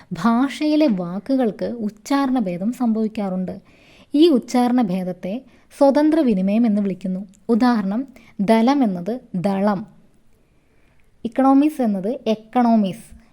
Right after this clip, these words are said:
ഇക്കണോമി എന്നത് എക്കണോമി, വിളക്ക് എന്നത് വിളക്ക്. അപ്പോൾ ഇത്രയും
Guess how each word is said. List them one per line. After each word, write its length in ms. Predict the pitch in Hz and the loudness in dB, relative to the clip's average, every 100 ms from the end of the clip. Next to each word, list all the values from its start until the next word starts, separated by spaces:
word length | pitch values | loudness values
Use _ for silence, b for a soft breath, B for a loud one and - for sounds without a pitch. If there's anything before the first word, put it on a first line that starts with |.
| b - | b -6
ഇക്കണോമി 580 | 240 - 262 262 269 285 | -6 0 2 2 2 2
എന്നത് 440 | 233 202 202 302 - | 0 -2 -4 -6 -6
എക്കണോമി, 720 | 220 - - 269 262 208 185 - - b b b b | -8 -8 -2 2 2 2 -2 -10 -20 b b b b
വിളക്ക് 440 | 214 247 254 262 | 2 4 2 0
എന്നത് 280 | 277 202 202 294 - - 185 | 0 0 -4 -8 -14 -10 -4
വിളക്ക്. 540 | 202 202 214 - 202 - _ _ _ _ _ _ _ _ _ _ _ _ _ _ _ _ _ _ _ _ | -2 -2 -4 -8 -10 -10 _ _ _ _ _ _ _ _ _ _ _ _ _ _ _ _ _ _ _ _
അപ്പോൾ 140 | 233 240 | -6 -6
ഇത്രയും 340 | - 233 311 | -2 0 -2